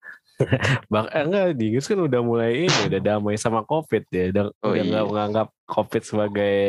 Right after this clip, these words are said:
Speaker 1: pandemi, jadi
Speaker 2: Oh, iya, iya.
Speaker 1: kayak, kayak
Speaker 2: Benar, benar.
Speaker 1: penyakit biasa aja,
Speaker 2: Kayak
Speaker 1: tapi
Speaker 2: penyakit biasa aja, iya.
Speaker 1: Ah, iya, nggak tahu sih apa yang, eh, eh, terjadi untuk Gosens. Jadi, eh, ini ya, loan with obligation to buy ya, jadi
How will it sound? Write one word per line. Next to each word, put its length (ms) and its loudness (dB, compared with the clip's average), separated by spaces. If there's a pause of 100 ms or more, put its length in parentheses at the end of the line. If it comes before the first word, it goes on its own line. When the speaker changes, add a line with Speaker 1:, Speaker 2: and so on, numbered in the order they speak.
(300)
Speaker 1:
pandemi, 480 0
jadi 240 2
Speaker 2:
Oh, 80 0
iya, 240 2
iya. 240 0
Speaker 1:
kayak, 80 -10
kayak 160 0
Speaker 2:
Benar, 80 -4
benar. 160 0
Speaker 1:
penyakit 320 -2
biasa 400 0
aja, 80 0
Speaker 2:
Kayak 160 0
Speaker 1:
tapi 160 0
Speaker 2:
penyakit 320 -6
biasa 320 -2
aja, 220 -2
iya. 340 0
Speaker 1:
Ah, 260 -2 (140)
iya, 240 -2
nggak 160 -2
tahu 160 2
sih 220 -2
apa 240 -2
yang, 180 0 (560)
eh, 320 0 (880)
eh, 480 2
terjadi 400 0
untuk 180 -4 (140)
Gosens. 400 -2
Jadi, 220 0 (100)
eh, 600 0 (340)
ini 160 0
ya, 160 0
loan 560 0
with 240 0
obligation 560 0
to 80 -2
buy 320 0
ya, 160 -4
jadi 240 -2